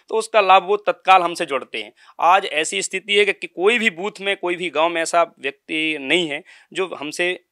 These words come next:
जानता ना हो और हमसे प्रभावित ना हो रहा हो। तो आज वो भारतीय जनता पार्टी के हमारे, अ, देश के यशस्वी प्रधानमंत्री नरेंद्र मोदी जी हैं। आज गरीब लोगों की जिस प्रकार से चिंता की है, आपने देखा होगा कि जो पहले दो-दो आवास मिलते थे, आज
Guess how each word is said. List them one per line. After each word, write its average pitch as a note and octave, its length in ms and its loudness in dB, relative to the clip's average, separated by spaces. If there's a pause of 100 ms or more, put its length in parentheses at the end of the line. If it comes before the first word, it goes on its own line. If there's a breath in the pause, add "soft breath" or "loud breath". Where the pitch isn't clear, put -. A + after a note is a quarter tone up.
(100)
जानता C#3 420 0
ना E3 120 -4
हो D#3+ 320 -6 (220 loud breath)
और E3+ 120 4
हमसे E3 260 -4
प्रभावित D3+ 420 0
ना C#3 120 -2
हो A2 120 -8
रहा G2+ 100 -10
हो। G2+ 100 -16 (180 soft breath)
तो C#3 60 -12
आज F#3 360 2
वो F3+ 300 -4
भारतीय D3+ 400 -2
जनता F3 220 0
पार्टी D#3+ 380 0
के E3+ 120 -2
हमारे, D#3 400 -2 (360 soft breath)
अ, C3+ 220 0
देश C#3+ 280 2
के - 80 -2
यशस्वी D#3+ 340 -4
प्रधानमंत्री D#3+ 600 -4
नरेंद्र D#3 340 -4
मोदी C#3+ 340 -2
जी D3+ 140 -2
हैं। A#2 220 -12 (340 soft breath)
आज F#3 360 4
गरीब E3+ 260 -2
लोगों F3 220 -4
की F3+ 100 -8
जिस E3 160 -10
प्रकार D#3+ 300 0
से F3+ 140 -6
चिंता E3 340 0
की E3 180 -6
है, E3 260 -4 (280 soft breath)
आपने D#3+ 300 -2
देखा D3+ 320 -4
होगा D#3+ 260 -4
कि E3+ 400 -10
जो D#3 140 -10
पहले D3+ 340 -8
दो-दो D3 380 -4
आवास D3 340 0
मिलते C3+ 320 -6
थे, A#2+ 180 -14 (280 soft breath)
आज G3 320 2